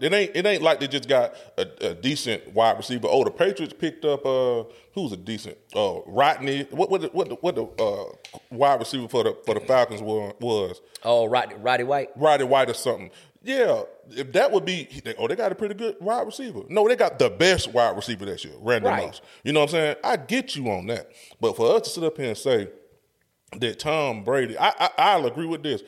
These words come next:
Speaker 1: Tom Brady does, does more with less than anybody.
Speaker 2: That's all I, that's all I'm really saying. I ain't saying that he didn't, like I say, can't no one person win no fucking Super Bowl in football. Let's be real.
Speaker 1: But, but what I'm saying
Speaker 2: I'm,
Speaker 1: is for
Speaker 2: all I'm
Speaker 1: him
Speaker 2: saying is, but like you just said,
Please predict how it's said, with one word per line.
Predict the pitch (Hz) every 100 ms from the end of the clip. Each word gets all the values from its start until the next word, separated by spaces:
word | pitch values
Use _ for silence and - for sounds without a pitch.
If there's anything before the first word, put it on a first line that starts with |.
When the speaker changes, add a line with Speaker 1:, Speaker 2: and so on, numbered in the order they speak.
| - -
Speaker 1:
Tom | 165 180 165
Brady | 175 147
does, | 113 139 160 160 123
does | 131 156 151 123
more | 120 143 117 107
with | 101 117 127
less | 92 110 135 95
than | - 98 90
anybody. | 123 117 95 120
Speaker 2:
That's | 190
all | 165 175 165
I, | 147 127
that's | 170
all | 143 143 139
I'm |
really | 127 143
saying. | 113 - 135 110
I | 165
ain't | 220 160
saying | 196 180
that | 143
he | 170
didn't, | 143 123 - - _ _ -
like | 147
I | 143
say, | 139 151 120 - -
can't | 175 180
no | 185
one | 135 151 165
person | - 151 151 110
win | 113 123 117 104 95 -
no | 107 107
fucking | - 117 101
Super | - 147
Bowl | 98 101 98 95
in | 98 95
football. | - 117 - 78 78
Let's | 104
be | 87 92
real. | 76 117 95 73 113
Speaker 1:
But, | 131 - -
but | 107
what | 117
I'm | 143
saying | 143 139
Speaker 2:
I'm, |
Speaker 1:
is | 123
for | 135
Speaker 2:
all | 143
I'm | 160
Speaker 1:
him |
Speaker 2:
saying | 156 131
is, | 123
but | 110 107 - 92
like | 107 135
you |
just | 123 123 -
said, | 151 120 95 73